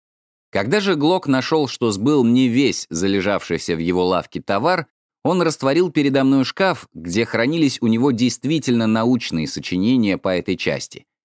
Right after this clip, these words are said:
и для меня открылся словно новый свет, ещё более поразительный, чем поля и долины Новой Испании. Тут, наконец, попали в мои руки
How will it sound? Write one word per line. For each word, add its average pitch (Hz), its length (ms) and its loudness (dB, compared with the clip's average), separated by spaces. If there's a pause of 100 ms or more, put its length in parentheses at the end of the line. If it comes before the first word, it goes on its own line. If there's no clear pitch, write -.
(160)
и 87 100 0
для 95 140 0
меня 131 240 2
открылся 113 540 -2
словно 113 440 0
новый 120 400 2
свет, 113 540 -2 (420)
ещё 113 360 0
более 143 360 2
поразительный, 110 760 0
чем 95 280 -2
поля 92 340 0
и 98 200 -6
долины 87 480 0
Новой 80 360 -4
Испании. 58 640 -10 (640)
Тут, 139 220 0
наконец, 104 500 -2
попали 95 380 -2
в 80 60 -2
мои 87 180 0
руки 113 380 0